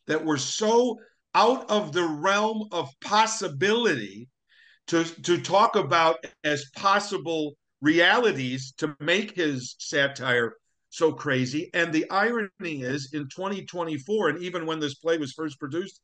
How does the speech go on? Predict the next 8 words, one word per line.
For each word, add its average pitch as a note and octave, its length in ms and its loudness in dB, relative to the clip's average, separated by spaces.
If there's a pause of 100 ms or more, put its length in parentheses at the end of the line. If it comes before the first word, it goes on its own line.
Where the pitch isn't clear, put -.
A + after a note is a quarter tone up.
(520)
in D3+ 120 -4
twenty D#3+ 280 -4
seventeen D#3+ 680 -4
in C3 140 -4
London, D#3 400 -2 (960)
they G3+ 220 2
were G#3+ 240 4
reality. A3+ 640 4